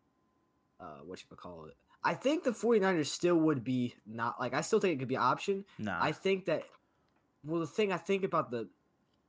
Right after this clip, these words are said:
Speaker 1: the forty-niners is, is say they do end up having Trey Lance. I, I'm talking about, like, in the future situation, not re-, not now. Like, say they end up playing, Aaron Rodgers plays for the Packers,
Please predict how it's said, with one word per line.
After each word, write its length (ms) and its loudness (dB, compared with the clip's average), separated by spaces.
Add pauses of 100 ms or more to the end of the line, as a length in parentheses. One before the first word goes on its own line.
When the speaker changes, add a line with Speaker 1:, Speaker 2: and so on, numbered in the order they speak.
(440)
Speaker 1:
the 60 -8
forty-niners 640 -2
is, 240 -6
is 140 -10 (260)
say 260 2
they 140 4
do 300 2
end 160 4
up 160 0
having 300 -2
Trey 200 -4
Lance. 440 -10 (500)
I, 240 4
I'm 140 0
talking 280 0
about, 200 0
like, 200 -6 (800)
in 100 -10
the 80 -10
future 400 -6
situation, 540 -14
not 240 -6
re-, 180 -8
not 260 -4
now. 300 -10 (480)
Like, 120 -4
say 200 0
they 120 2
end 120 2
up 160 0
playing, 400 -2
Aaron 120 -2
Rodgers 300 0
plays 220 -6
for 60 -10
the 60 -6
Packers, 560 -6